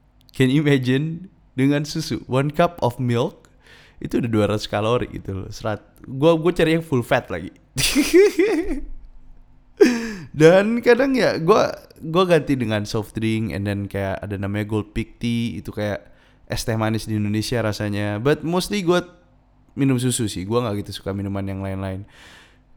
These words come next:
Ya, gaya hidup gua dengan gaya hidup gua yang kayak gitu, ditambah dengan gue,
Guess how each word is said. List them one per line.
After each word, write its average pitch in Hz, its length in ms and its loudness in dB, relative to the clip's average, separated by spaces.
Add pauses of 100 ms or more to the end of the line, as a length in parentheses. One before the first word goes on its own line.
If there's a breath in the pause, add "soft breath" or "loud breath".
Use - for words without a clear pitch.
(140)
Ya, 104 500 -2 (400)
gaya 185 400 4
hidup 202 320 2
gua 190 160 6
dengan 180 320 2
gaya 180 160 4
hidup 165 240 2
gua 165 240 4
yang 170 80 -2
kayak 170 240 -2
gitu, 160 640 0
ditambah 143 400 0
dengan 120 400 0
gue, 135 480 -4